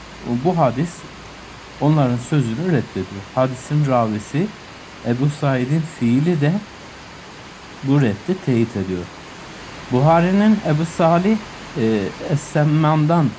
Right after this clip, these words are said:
tahris ettiği bir hadiste, ki bu da üç yüz otuz nolu ek hadis, bir cuma günü Ebu Said el-Hudri'yi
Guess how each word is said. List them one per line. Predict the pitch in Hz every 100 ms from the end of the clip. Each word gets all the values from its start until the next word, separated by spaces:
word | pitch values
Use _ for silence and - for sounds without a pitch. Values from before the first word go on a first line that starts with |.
| - - - - - - - - - -
tahris | 117 120 196 196
ettiği | 190 - 107 110
bir | 113
hadiste, | 120 101 98 - 160 202 202 - - -
ki | 120 127
bu | 127
da |
üç | - 143 -
yüz | 120
otuz | 120 117 139 120
nolu | 110 107 98 -
ek | -
hadis, | 107 107 208 - - - - - - - - - - - - - 117
bir | 156 170
cuma | 175 190 233
günü | 226 165 110 117 - - - - - - - - - - - - - - - - - - - - 123
Ebu | 131 175
Said | - 180 190
el-Hudri'yi | 185 165 151 147 135 135 156 185